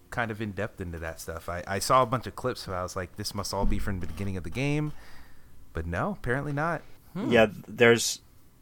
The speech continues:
Speaker 2: there's the beginning where, where it's, or there's the beginning flashback where they, where s-, things happen.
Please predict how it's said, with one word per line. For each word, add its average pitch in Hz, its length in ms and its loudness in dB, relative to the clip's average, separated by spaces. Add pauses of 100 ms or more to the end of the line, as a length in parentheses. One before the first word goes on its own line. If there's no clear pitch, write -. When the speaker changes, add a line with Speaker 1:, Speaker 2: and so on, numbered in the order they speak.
(320)
Speaker 2:
there's 120 220 8
the 123 80 -2
beginning 135 340 6
where, 127 240 6
where 110 340 6
it's, - 380 -4 (320)
or 113 120 2
there's 110 240 6
the 110 60 -12
beginning 123 300 2
flashback 107 540 8 (320)
where 110 240 4
they, 104 260 0 (300)
where 110 180 2
s-, - 220 -6 (800)
things 110 220 2
happen. 107 360 2